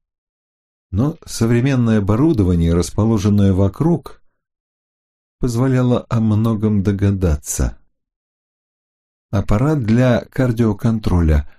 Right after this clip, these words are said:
Отсюда и происходил путеводный звук. Монитор, регистрирующий параметры жизнедеятельности, и кислородный баллон, трубка из которого тянулась к постели и пропадала за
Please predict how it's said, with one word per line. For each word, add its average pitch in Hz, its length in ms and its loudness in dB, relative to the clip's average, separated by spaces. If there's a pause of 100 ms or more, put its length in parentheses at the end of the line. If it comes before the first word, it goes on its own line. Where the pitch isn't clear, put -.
(760)
Отсюда 110 580 0
и 107 320 0
происходил 110 800 0 (140)
путеводный 107 560 -2
звук. 110 440 -4 (920)
Монитор, 135 520 0 (140)
регистрирующий 110 960 2
параметры 107 640 0
жизнедеятельности, 92 1300 0 (520)
и 110 140 -2
кислородный 151 680 2
баллон, 107 580 2 (140)
трубка 101 400 0
из 120 140 0
которого 127 600 -2 (220)
тянулась 113 440 0
к - 80 -16
постели 107 600 0
и 127 320 -2
пропадала 92 960 0
за 92 340 -2